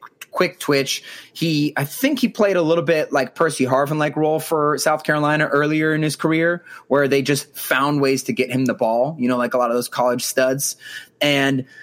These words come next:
he just knows how to make big plays in, in the open field. There was one play that had me salivating against Mizzou where he was running down the field kind of on a go route type situation or, like, a fade from the slot.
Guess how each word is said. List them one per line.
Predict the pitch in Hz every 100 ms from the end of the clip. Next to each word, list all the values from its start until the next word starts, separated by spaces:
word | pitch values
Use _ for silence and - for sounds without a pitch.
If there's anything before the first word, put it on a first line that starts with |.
| - - _
he | - 165
just | 190 143
knows | 131 139 143 143 - - _
how | 131 139
to |
make | 131 123
big | 127 123 -
plays | 135 113 110 101 - - _ -
in, | 143 123 120 107 - _ _
in | 143
the | 131
open | 113 113
field. | 110 120 76 - _ _ - -
There | 131 175
was | 143
one | 127 165 208 202
play | 165 147 143
that | 127 135 -
had | 135 147
me | 147 131
salivating | 113 - 147 139 120 117 95 85 80 -
against | 143 135 120 - - -
Mizzou | 135 135 113 127 101 95
where | 120 135 131 120 - - - - _
he | - - 202
was | 175 156
running | 165 190
down | 175 175
the | 175
field | - 165 160 147
kind | 165
of | 170
on | 160
a | 139
go | 120 143 139
route | 131 135
type | - 135
situation | 127 135 131 123 120 - 123
or, | 117
like, | 117
a | 117
fade | - 143 127 127
from | 117 123
the | 113
slot. | - 113 104 -